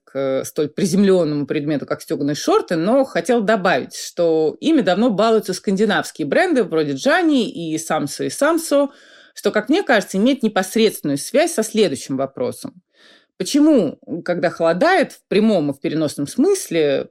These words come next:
ну, когда привычный образ жизни нарушает, э, либо погода, либо какой-то, какие-то другие внешние обстоятельства, почему мы быстро, <laughs> мгновенно перепрыгиваем из юбок в брюки, а в этом сезоне в шорты?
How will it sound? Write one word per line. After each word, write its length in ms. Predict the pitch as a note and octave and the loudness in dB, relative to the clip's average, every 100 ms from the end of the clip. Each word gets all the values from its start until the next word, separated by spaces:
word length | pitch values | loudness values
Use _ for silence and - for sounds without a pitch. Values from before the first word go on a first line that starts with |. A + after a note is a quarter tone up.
| - | -6
ну, 160 | G#3+ | -4
когда 300 | - F3 C#3+ C3 _ | -2 -2 -2 -4 _
привычный 520 | A3 A3+ A#3 A3+ - | 0 2 4 2 -2
образ 240 | D#3+ D#3+ D#3+ | -4 -2 -4
жизни 400 | D#3+ G#3+ F3 D3+ | 0 0 2 0
нарушает, 680 | D3 D#3+ - F3+ E3 D3 - _ | -2 -2 -4 0 2 0 -4 _
э, 380 | B2+ C3 - C#3 | -8 -6 -4 -4
либо 240 | D3 C3 | -4 -4
погода, 460 | C#3 D3 C4 F4+ G3+ | -4 0 2 2 0
либо 280 | E3 C#3 D3 | -2 -6 -6
какой-то, 400 | C#3+ C#3+ - - _ _ | -6 -6 -8 -18 _ _
какие-то 380 | - - E3 C#3 | -8 -6 -8 -6
другие 360 | D#3+ D3 D4 | -6 2 2
внешние 380 | C4+ A#3+ A3+ G3+ | 4 2 2 -2
обстоятельства, 840 | F#3 - F3+ E3+ D#3 D3 - D#3+ - - - - - | -4 0 0 2 -2 -8 -4 -4 -4 -20 -20 -20 -10
почему 260 | - B3+ E4 | 2 4 6
мы 120 | B3 | 4
быстро, 640 | E3+ C#4+ C4+ - D3+ C3+ - | 4 2 0 -2 -2 -2 -4
<laughs> 80 | C#3 | -6
мгновенно 800 | C#3 D3 D#3 E3+ C4 B3+ E3 C#3+ | -4 0 2 2 4 2 0 -4
перепрыгиваем 720 | - F3 F3 G#3+ E3 D3 C#3 | -2 -2 0 0 0 -2 -2
из 120 | D3 | 0
юбок 300 | C4+ F#4+ D#3 | 2 0 -2
в 100 | D3 | -6
брюки, 600 | C3+ C#4+ B3 - C3 - _ _ _ _ _ _ | 2 4 4 0 -8 -8 _ _ _ _ _ _
а 100 | D3 | -2
в 40 | F#3 | 0
этом 200 | C4 E3 | -2 -4
сезоне 380 | - F3 A3+ G3+ | -4 0 0 0
в 60 | |
шорты? 600 | - G3 D#3+ - C3 - | -4 0 0 0 -6 -6